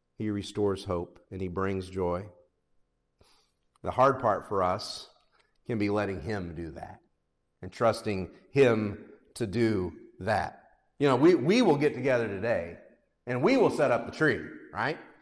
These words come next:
We will unpack the boxes. We will put all the little pieces out that go on the nativity. We will put the flowers where they belong. We will make this place look beautiful. We will string the lights. We will do that.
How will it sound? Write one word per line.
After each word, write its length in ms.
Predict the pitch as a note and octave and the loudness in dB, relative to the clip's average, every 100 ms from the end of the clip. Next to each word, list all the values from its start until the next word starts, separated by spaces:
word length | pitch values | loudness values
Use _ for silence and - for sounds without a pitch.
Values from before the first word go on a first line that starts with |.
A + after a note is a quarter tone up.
| _ | _
We 220 | C#3+ A#3 | 0 2
will 320 | A#3 G3 D#3 E3+ | 8 10 10 8
unpack 440 | F3+ D#3+ E3 C#3+ | 6 8 6 6
the 60 | B2+ | 6
boxes. 440 | A#2 A#2 B2 A#2 | 6 6 4 0
We 160 | C#3 A#3+ | 2 4
will 140 | F3+ | 2
put 180 | E3+ E3+ | 4 8
all 200 | D#3 E3+ | 8 8
the 60 | D3+ | 6
little 220 | F3 D3 | 4 2
pieces 420 | - F3 D#3 C3 | 0 -6 -6 -2
out 520 | C3 C#3+ - - - | 0 0 -2 -12 0
that 160 | C#3+ C3+ | 2 4
go 100 | D3 | 4
on 140 | C#3+ | 4
the 60 | C#3 | 2
nativity. 500 | B2+ D#3 D#3+ D3+ D3 | 0 2 2 2 0
We 180 | D#3 G#3+ | 2 2
will 120 | F3 | 2
put 160 | F3+ | 0
the 60 | - | -4
flowers 380 | D3+ D3+ D#3+ D3 | 2 4 4 2
where 120 | D3+ | 0
they 120 | D3 | 2
belong. 440 | C3+ C3 D3+ D3 C#3+ | 2 2 2 2 2
We 100 | D3+ | 2
will 220 | C#3 - - - | 0 -2 -10 2
make 240 | F3 F3+ | 4 4
this 160 | E3+ E3+ | 2 0
place 340 | D#3+ D3+ D3+ | 4 4 4
look 420 | D3+ C#3+ C#3+ C3+ C#3+ | 2 2 -2 -10 0
beautiful. 420 | E3 D#3+ D#3+ D3 | 2 4 6 6
We 140 | G3 | 6
will 140 | F3+ E3 | 4 2
string 320 | F3+ F3 D#3+ | 4 4 4
the 60 | |
lights. 300 | D3 D3+ D3 | 4 6 4
We 200 | D3+ G#3 | 2 2
will 160 | G#3 E3+ | 4 6
do 200 | D#3 D3+ | 8 8
that. 480 | D3+ C3 G2+ - | 8 8 6 0